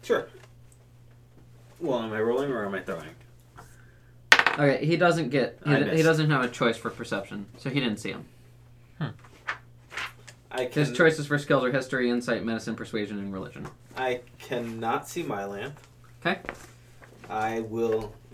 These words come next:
Speaker 1: go ahead and, um, Shadow Bolt isn't a, or not Shadow Bolt. What do you have? Uh, Eldritch Blast is not an attack action, right?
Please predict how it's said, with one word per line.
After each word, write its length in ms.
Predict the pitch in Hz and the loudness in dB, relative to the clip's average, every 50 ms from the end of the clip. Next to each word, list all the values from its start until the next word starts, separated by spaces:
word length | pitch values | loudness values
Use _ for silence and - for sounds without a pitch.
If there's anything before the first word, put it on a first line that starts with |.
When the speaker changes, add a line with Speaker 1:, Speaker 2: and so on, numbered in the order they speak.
| - - - - - | -20 -20 -16 -6 -2
Speaker 1:
go 140 | 120 123 127 | 0 0 0
ahead 460 | - - 127 123 120 120 120 117 - - | 0 -2 -2 2 2 2 2 0 -2 -6
and, 320 | 117 113 110 110 110 113 - - - - - - - - - - - - - - - - - - - - - - - - - - - - - - - - - - - - - - - | -8 -8 -8 -8 -10 -12 -16 -20 -20 -20 -20 -20 -20 -20 -20 -20 -20 -20 -20 -20 -20 -20 -20 -20 -20 -20 -20 -20 -20 -20 -20 -20 -20 -20 -20 -20 -20 -20 -20 -20 -20 -20 -20 -18 -14
um, 840 | 113 117 117 117 113 113 113 117 113 117 117 117 117 117 120 120 113 - - - - - | -10 -8 -6 -4 -4 -4 -4 -4 -2 -2 -2 -2 -4 -6 -6 -10 -12 -16 -16 -16 -16 -14
Shadow 360 | - - - 135 143 165 180 180 | -10 -4 -2 0 0 0 0 0
Bolt 300 | 156 165 160 139 - 135 | 0 2 2 2 4 4
isn't 320 | 135 131 135 147 139 - | 4 2 2 -2 -6 -6
a, 460 | 123 127 123 123 123 123 120 120 117 120 120 | -6 -6 -4 -2 0 0 0 -2 -4 -8 -8
or 340 | - 120 113 110 107 - - - - | -6 -2 0 0 -2 -2 -6 -10 -14
not 180 | 104 92 - - | -14 -14 -12 -10
Shadow 220 | 92 87 82 82 | -10 -8 -8 -8
Bolt. 220 | 85 85 80 - - | -8 -8 -10 -10 -8
What 120 | 98 95 | -8 -8
do 60 | 95 | -8
you 140 | 90 87 85 | -6 -6 -6
have? 200 | 87 82 82 82 - - - - - - - - - - - - - - - - - - - - - - - - - - | -6 -8 -8 -10 -14 -18 -20 -20 -20 -20 -20 -20 -20 -20 -20 -20 -20 -20 -18 -18 -20 -20 -20 -20 -20 -20 -20 -20 -14 -10
Uh, 140 | 110 104 - | -8 -8 -6
Eldritch 340 | 101 113 117 120 113 - - | -4 -4 -4 -6 -8 -8 -6
Blast 320 | - 110 107 104 101 - 117 | -6 -4 -4 -4 -6 -8 -10
is 120 | 107 101 | -10 -10
not 240 | 104 104 104 104 98 | -10 -8 -8 -8 -8
an 120 | 98 95 | -10 -10
attack 280 | 90 - 92 82 - - | -12 -12 -14 -14 -14 -14
action, 300 | 80 85 - - 98 90 | -16 -16 -16 -16 -14 -12
right? 220 | 92 107 123 - | -10 -10 -10 -10